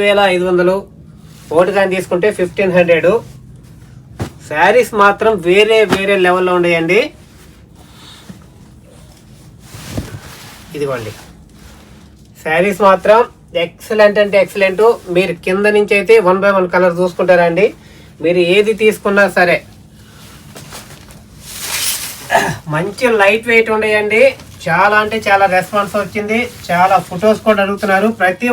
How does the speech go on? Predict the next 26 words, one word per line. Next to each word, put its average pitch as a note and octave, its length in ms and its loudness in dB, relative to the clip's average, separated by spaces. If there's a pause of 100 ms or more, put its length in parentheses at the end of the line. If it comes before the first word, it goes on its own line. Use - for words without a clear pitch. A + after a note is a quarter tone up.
ఒక్కరికి A#3 360 -2 (120)
ఫొటోస్ A3 460 -4
అనేది G#3 280 0 (540)
షేర్ A3+ 400 -2
చేయలేం G3+ 420 0
కాబట్టి E3+ 460 0 (1200)
వీడియో G3+ 280 0
అయితే G3 240 -2
చేస్తున్నాము. F#3+ 520 0 (180)
ఇంకొక F3+ 360 0
చిన్న G#3+ 160 2 (140)
విషయం B3 280 0
ఏంటంటే A3+ 400 4 (380)
వీలైతే A3 500 2 (120)
ఈరోజు G#3+ 320 -4
ఒక G3 200 -2
చిన్న G#3 160 -2 (140)
లైవ్ G#3 220 0
అయితే G#3 260 -2
పెడతాము. G3+ 440 0 (640)
ఎందుకంటే A#3+ 480 2 (240)
ఈ G3+ 40 0 (100)
శారీస్ A3 460 0
గురించి A3 320 -2 (160)
కంటిన్యూగా B3 680 0
ఫోన్లు, A#3 320 2